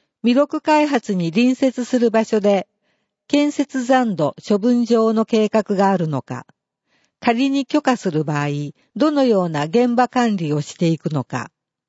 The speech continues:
アンサー。南側の土地において相談はあったが申請は出ていない。廃棄物混入の確認、車両のチェッ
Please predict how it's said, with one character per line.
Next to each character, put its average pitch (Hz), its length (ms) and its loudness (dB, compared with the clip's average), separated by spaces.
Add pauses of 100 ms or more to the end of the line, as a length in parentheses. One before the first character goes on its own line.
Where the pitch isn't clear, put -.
(760)
ア 247 100 2
ン 208 120 0
サ 139 440 -6
ー。 - 120 -20 (360)
南 277 400 0
側 285 260 2
の 277 140 -2
土 269 160 -2
地 - 160 -12
に 262 160 2
お 254 120 2
い 214 100 -2
て - 280 -4
相 277 260 2
談 269 240 2
は 247 160 2
あ 247 40 4
っ 247 100 0
た 175 160 0
が 151 160 0
申 233 300 0
請 233 200 0
は 220 140 0
出 208 140 0
て 156 120 -2
い 135 140 -4
な 127 180 -4
い。 127 160 -8 (880)
廃 285 260 0
棄 311 180 0
物 233 240 -2
混 226 280 0
入 233 220 2
の 214 140 2
確 202 260 0
認、 175 340 0 (320)
車 226 200 0
両 269 260 4
の 254 160 -2
チ 240 140 0
ェ 214 60 0
ッ - 40 -12